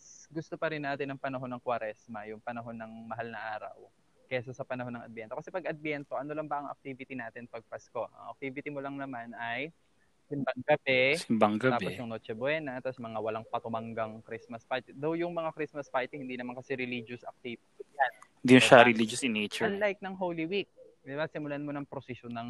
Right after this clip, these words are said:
Speaker 1: Linggo ng Palaspas, tapos meron ka pang mga pabasa, may sinakulo ka pa, may bisita iglesia ka pa, may salubong ka pa, pagkarami, kakahaba-haba pa ng mga misa.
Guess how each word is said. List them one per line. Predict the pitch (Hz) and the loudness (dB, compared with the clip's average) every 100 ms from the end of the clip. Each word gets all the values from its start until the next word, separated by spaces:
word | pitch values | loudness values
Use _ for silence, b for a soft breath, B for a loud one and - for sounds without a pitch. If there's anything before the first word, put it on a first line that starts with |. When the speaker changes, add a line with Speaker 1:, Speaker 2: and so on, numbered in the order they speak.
| 120 117 | -8 -8
Speaker 1:
Linggo | 120 117 | -8 -6
ng | 117 120 | -6 -4
Palaspas, | 139 156 - 151 143 139 | -4 -4 -4 -4 -4 -4
tapos | 113 110 - | -8 -8 -12
meron | 107 104 110 | -14 -12 -12
ka | |
pang | 110 110 | -12 -12
mga | 104 104 | -10 -6
pabasa, | 113 117 151 170 - 151 | -4 -2 -2 -4 -8 -10
may | 120 - | -10 -10
sinakulo | 107 107 104 113 113 | -8 -8 -8 -8 -6
ka | 131 | -8
pa, | - 165 | -8 -10
may | 139 113 | -8 -12
bisita | 110 113 113 | -14 -14 -12
iglesia | 104 113 110 113 - - | -12 -10 -6 -6 -6 -14
ka | - | -16
pa, | - | -18
may | 110 | -20
salubong | - 107 120 131 131 127 | -10 -8 -6 -4 -4 -6
ka | - | -8
pa, | - 147 | -10 -8
pagkarami, | 120 113 113 117 120 | -4 -2 -4 -6 -10
kakahaba-haba | 117 110 110 110 113 117 117 110 | -6 -4 -2 0 0 0 0 -2
pa | |
ng | 120 117 | -6 -8
mga | 120 123 | -8 -8
misa. | 135 135 120 | -8 -10 -12